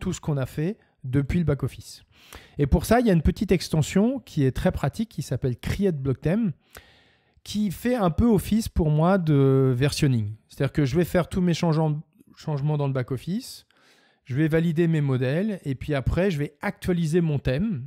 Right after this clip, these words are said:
donc qui va être là, cette fois-ci, en dur. Et du coup, ça va valider et enregistrer en dur tout ce que j'ai fait dans le back-office.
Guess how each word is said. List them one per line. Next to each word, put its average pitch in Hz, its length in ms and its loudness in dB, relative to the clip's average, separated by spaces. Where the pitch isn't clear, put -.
donc 117 160 -8
qui - 160 -14
va 123 80 -4
être - 200 -10
là, 143 280 -4
cette - 180 -8
fois-ci, - 260 -8
en 123 120 -4
dur. 123 400 -6
Et 135 100 -6
du 123 140 -8
coup, 214 160 -2
ça 170 140 -6
va 135 160 -2
valider 156 760 0
et 180 120 4
enregistrer 147 420 -2
en 135 140 0
dur 147 280 -6
tout - 140 -14
ce - 60 -20
que 143 100 -8
j'ai 117 140 -4
fait 170 340 -6
dans 135 240 -6
le 139 60 -4
back-office. - 580 -10